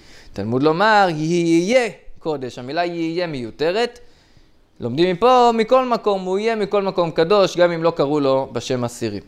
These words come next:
יכול, היו לו מאה ולדות, ונטל עשרה בלי לספור אותם, אחד, שתיים, שלוש,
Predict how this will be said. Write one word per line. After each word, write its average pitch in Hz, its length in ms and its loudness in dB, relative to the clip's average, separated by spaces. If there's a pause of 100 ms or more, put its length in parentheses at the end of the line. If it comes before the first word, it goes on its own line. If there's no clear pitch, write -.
(880)
יכול, 196 680 4
היו 185 180 0
לו 190 140 2
מאה 185 420 2 (440)
ולדות, 120 600 -4 (320)
ונטל 151 420 2
עשרה 190 960 4
בלי 262 200 -2
לספור 226 360 2
אותם, 190 320 2
אחד, 180 440 2
שתיים, 185 380 -2
שלוש, 190 300 2